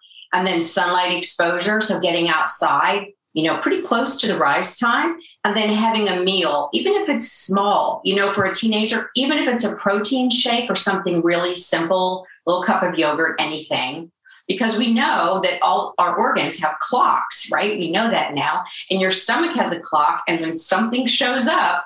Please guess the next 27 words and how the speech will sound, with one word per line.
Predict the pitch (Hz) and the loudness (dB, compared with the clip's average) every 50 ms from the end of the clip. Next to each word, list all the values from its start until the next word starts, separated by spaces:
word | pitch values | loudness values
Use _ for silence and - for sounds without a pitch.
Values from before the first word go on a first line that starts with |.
| - - | -4 -2
right, | 165 170 180 185 185 - 190 | 0 2 2 2 0 0 -2
it | 185 - | -2 0
realizes, | 175 196 196 190 190 170 156 151 147 - - 143 147 143 - - | 0 0 0 2 2 2 2 2 0 -2 -4 -6 -8 -4 0 2
"Oh, | - - - - | 2 2 2 2
it | 170 | 0
must | 165 170 170 - - | 0 0 0 -2 0
be | 175 165 160 | 0 0 0
morning." | 147 151 156 156 156 160 156 160 | 0 0 0 0 0 0 0 0
It | 165 160 - | -2 -2 -2
tells | - 165 160 - | -2 0 0 0
your | 160 170 139 147 | 0 -2 0 0
brain | 156 147 143 143 147 147 | 0 0 0 0 0 -2
that | 151 151 | -2 -2
it's | 151 151 - - - | -2 -4 -6 -8 -8
morning. | 147 147 151 151 156 147 147 147 147 147 - _ - - - - _ | -4 -2 -2 -2 -2 -2 -4 -6 -8 -12 -16 _ -20 -20 -20 -6 _
And | - 180 | -2 0
so | 180 196 180 175 - | 0 0 0 0 0
as | 156 165 180 190 185 | 0 2 2 2 0
you're | 196 180 170 | 0 0 2
moving | 170 165 170 180 190 190 | 2 2 2 2 0 0
that | 175 156 - - | 0 -2 0 2
rise | 160 156 156 - - - | 2 2 2 0 -2 -2
time | - 190 170 165 | -2 0 0 2
back, | 160 156 151 160 - - - | 2 2 2 0 0 -2 -4
it's | 170 - - - - | -4 -4 -4 -2 0
really | 165 170 175 180 190 | 0 2 2 2 0
smart | 185 185 - - 180 170 170 170 202 208 - - | 0 0 -2 0 0 0 2 2 0 -2 -4 -8